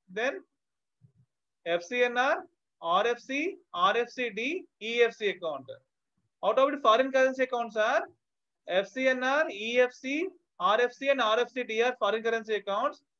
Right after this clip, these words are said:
N R I, N R O are domestic accounts. Very important, na, foreign currency.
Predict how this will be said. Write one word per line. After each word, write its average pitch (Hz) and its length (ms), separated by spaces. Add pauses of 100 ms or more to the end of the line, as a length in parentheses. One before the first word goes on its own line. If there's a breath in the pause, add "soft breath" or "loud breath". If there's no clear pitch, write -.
(160)
N 202 220
R 262 160
I, 285 80
N 247 160
R 233 140
O 233 140
are 277 100
domestic 226 420
accounts. 147 380 (3000)
Very 247 260
important, 175 380
na, 254 120
foreign 220 280
currency. 202 300